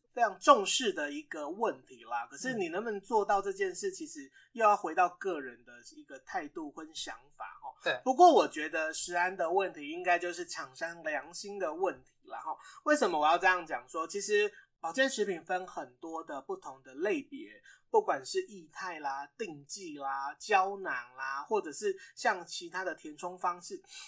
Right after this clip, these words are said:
Speaker 1: 其实这些东西对于我们来讲，其实我们吃的民众其实都不知道它的制作背后的一些，呃，除了辛苦之外，它到底用什么技术把它做成定剂的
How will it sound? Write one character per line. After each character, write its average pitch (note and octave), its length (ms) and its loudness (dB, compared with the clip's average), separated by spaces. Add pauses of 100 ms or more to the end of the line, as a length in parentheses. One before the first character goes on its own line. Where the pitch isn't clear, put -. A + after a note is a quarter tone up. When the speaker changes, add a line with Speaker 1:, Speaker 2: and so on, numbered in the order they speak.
(100)
Speaker 1:
其 C#4 160 0
实 D4 60 0
这 E4 140 4
些 D#4 160 4
东 C4+ 260 6
西 B3 360 -4
对 A#3 240 4
于 F#3 40 4
我 F3 100 0
们 C#4 140 -10
来 D4 160 -2
讲， - 220 -6
其 D#4+ 120 -12
实 D#4 360 -10
我 D4 160 -10
们 C#4+ 180 -16
吃 C4 220 -2
的 A#3 120 4
民 - 160 -8
众 - 200 -6
其 D#4 80 -16
实 D4 80 -14
都 E3+ 100 -4
不 E3+ 140 -14
知 E3+ 100 -14
道 E3 120 -2
它 D#3+ 100 -8
的 D3 160 -12
制 F3+ 180 -12
作 - 320 -8
背 C#3 260 -12
后 C#3 260 -10
的 B2 200 -20
一 D4 140 -14
些， D3 320 -12 (300)
呃， - 140 -12
除 F#3 200 -6
了 F#3 60 -4
辛 A#3+ 280 -6
苦 D4 160 -4
之 - 160 -8
外， F3+ 260 2 (140)
它 A#3+ 140 2
到 A#3+ 180 10
底 D#3 80 2
用 G#3 180 4
什 D#3+ 140 -4
么 C3+ 100 -14
技 G3+ 240 -8
术 F#3+ 160 -4
把 - 180 -4
它 E3 160 -10
做 F3+ 220 0
成 C#3+ 220 -12
定 D#3+ 280 -10
剂 C#3 280 -8
的 - 140 -20